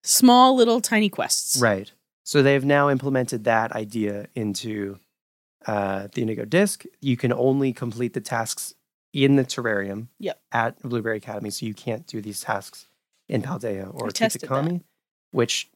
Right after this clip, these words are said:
Speaker 2: feels bad, frankly. I
Speaker 1: Yeah, it
Speaker 2: wish, I
Speaker 1: does.
Speaker 2: wish I could just earn the B P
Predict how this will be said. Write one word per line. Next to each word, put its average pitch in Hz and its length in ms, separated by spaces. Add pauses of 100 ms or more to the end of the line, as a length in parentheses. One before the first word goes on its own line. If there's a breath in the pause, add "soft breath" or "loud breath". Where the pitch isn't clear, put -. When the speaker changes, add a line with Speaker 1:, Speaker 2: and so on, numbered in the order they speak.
Speaker 2:
feels 139 240
bad, 120 400
frankly. 147 560
I 117 60
Speaker 1:
Yeah, 107 40
it 101 60
Speaker 2:
wish, 175 160
I 170 100
Speaker 1:
does. 107 140
Speaker 2:
wish 117 160
I 110 80
could 110 220 (280)
just - 240 (640)
earn 131 420 (100)
the 123 140
B 127 220
P 123 480